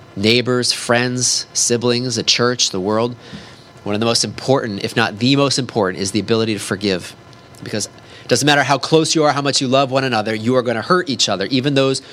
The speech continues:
who love you the most will hurt you and offend you. And if you're not able to forgive,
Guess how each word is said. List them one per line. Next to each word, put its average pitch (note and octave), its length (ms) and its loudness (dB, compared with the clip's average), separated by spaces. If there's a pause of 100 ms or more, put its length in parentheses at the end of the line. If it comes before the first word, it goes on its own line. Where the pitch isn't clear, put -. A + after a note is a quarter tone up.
(180)
who C3 80 2
love C3 240 4
you C#3+ 100 0
the B2+ 60 -6
most G#2 260 0
will A2 80 -6
hurt D#3 260 2
you D3 140 2
and C3 80 -2
offend G#2 380 -2
you. F2+ 160 -6 (2500)
And G#2 100 -2
if G#2+ 120 -4
you're A2 100 0
not B2+ 180 4
able D3+ 180 2
to D3 120 -4
forgive, A#2 680 -4